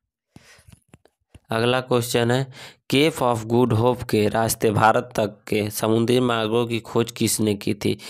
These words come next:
तो इसका राइट आंसर हो जाएगा वास्को डी गामा।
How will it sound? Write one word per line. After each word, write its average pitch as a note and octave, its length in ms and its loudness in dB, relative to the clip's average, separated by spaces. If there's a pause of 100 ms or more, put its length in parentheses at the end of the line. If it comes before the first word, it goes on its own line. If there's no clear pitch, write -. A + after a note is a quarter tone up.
(200)
तो A2+ 60 0
इसका A#2 220 0
राइट A#2+ 280 -2
आंसर A#2 300 -2
हो A#2 100 2
जाएगा A#2 420 0 (460)
वास्को G#2+ 500 0
डी G#2 180 0
गामा। G2+ 460 0